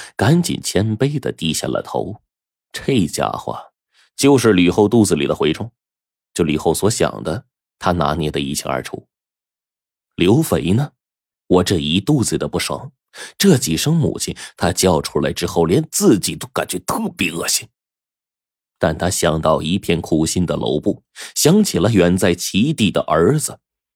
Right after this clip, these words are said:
眼下不是意气用事的时候。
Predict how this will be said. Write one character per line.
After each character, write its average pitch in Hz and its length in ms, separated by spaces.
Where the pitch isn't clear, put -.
眼 87 220
下 - 420
不 104 160
是 98 160
意 98 300
气 90 240
用 82 180
事 - 180
的 76 120
时 - 200
候。 - 260